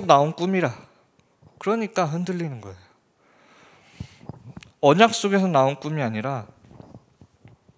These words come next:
내 먹고 자고 싸고 의식주에 대한 꿈밖에 꾸질 못하는 거예요. 어떤 사람들은 뭐라고 얘기하냐면 이 꿈이 우리의 직업이다 이렇게 말을 해요.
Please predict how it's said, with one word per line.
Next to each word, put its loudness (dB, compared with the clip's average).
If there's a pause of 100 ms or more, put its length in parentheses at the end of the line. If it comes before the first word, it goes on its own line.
(720)
내 2
먹고 0
자고 -6
싸고 -4
의식주에 0
대한 -6 (200)
꿈밖에 -8
꾸질 -14
못하는 -14
거예요. -16 (2750)
어떤 -2
사람들은 -2
뭐라고 0
얘기하냐면 -6 (220)
이 -6
꿈이 -8 (2250)
우리의 -4
직업이다 -2
이렇게 -4
말을 -6
해요. -20